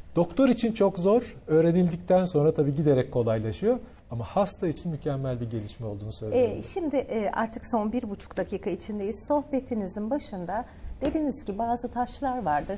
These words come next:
Speaker 2: Sadece hani hiçbir yakınmaya neden olmaz. Büyük de olsa böbrektedir. E, bir ultrasonda ortaya çıkar.
Speaker 1: Hı hı.
Speaker 2: Hiçbir yakınmaya neden olmayan bir taş.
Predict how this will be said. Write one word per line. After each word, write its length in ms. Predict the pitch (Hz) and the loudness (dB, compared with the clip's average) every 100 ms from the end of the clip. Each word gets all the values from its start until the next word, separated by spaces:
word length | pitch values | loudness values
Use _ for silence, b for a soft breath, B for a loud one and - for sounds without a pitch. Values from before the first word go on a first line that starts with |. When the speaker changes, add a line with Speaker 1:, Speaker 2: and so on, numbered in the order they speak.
| - | -4
Speaker 2:
Sadece 460 | 277 262 180 160 196 | 0 0 0 -2 -4
hani 200 | 226 233 | -4 -4
hiçbir 300 | 294 - 208 | -4 -4 -4
yakınmaya 520 | 196 202 208 190 185 | -4 -4 -4 -4 -2
neden 260 | 190 220 214 | -2 -2 -2
olmaz. 460 | 170 170 190 190 | -2 -2 -4 -2
Büyük 260 | 226 233 - | -2 0 0
de 40 | |
olsa 340 | 156 160 202 214 | -2 0 -2 0
böbrektedir. 680 | 226 214 226 233 190 190 175 B B B B | 0 0 -4 -2 -4 -4 -8 B B B B
E, 320 | 226 220 208 214 | 2 4 2 2
bir 220 | 262 - | 2 2
ultrasonda 760 | 254 226 254 220 233 208 214 | 0 2 4 4 2 2 4
ortaya 400 | 165 135 156 - | 4 4 2 -2
çıkar. 380 | - - - - | -2 -6 -4 -2
Speaker 1:
Hı 40 | 110 | -4
hı. 460 | 110 - - 415 | -6 -8 -10 -10
Speaker 2:
Hiçbir 260 | 440 - 220 | -6 0 2
yakınmaya 680 | 220 220 247 233 214 202 | 2 2 0 0 2 0
neden 300 | 208 196 208 | 0 2 2
olmayan 580 | 202 196 175 147 160 170 | 4 4 2 2 2 2
bir 100 | 170 | 0
taş. 480 | - - 120 - | 0 2 0 0